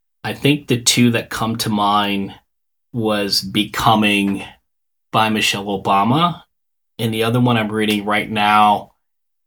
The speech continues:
is called Empathy Economics.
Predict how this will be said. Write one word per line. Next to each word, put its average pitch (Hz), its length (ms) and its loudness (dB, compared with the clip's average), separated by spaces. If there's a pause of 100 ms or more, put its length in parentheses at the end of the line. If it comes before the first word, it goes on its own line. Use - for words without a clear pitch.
is 107 300 -4
called 117 460 -2
Empathy 139 520 2
Economics. 98 920 -2